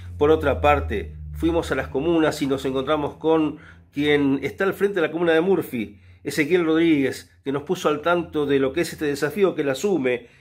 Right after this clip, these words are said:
con este Murphy que ha cambiado signo político, y están iniciativas, proyectos, propuestas que Ezequiel Rodríguez nos va a definir con claridad.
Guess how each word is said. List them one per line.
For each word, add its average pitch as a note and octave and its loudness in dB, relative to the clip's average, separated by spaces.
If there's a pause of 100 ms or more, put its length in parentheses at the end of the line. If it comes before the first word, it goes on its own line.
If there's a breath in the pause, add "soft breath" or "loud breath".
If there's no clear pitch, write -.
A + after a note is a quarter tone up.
(220 loud breath)
con C3+ 0
este D3+ 0
Murphy D3+ -2
que D3+ 2
ha C#3+ 0
cambiado C#3+ 2
signo D3+ -2
político, B2+ -4 (260 loud breath)
y C#3 -6
están D3+ 2
iniciativas, D3+ 0
proyectos, C#3+ -2
propuestas D3+ -2
que B2 -4
Ezequiel C3 -6
Rodríguez C3+ 0 (200 loud breath)
nos A#2+ -6
va C3+ 0
a A#2+ -2
definir B2 -4 (300 soft breath)
con B2+ -2
claridad. A2 -2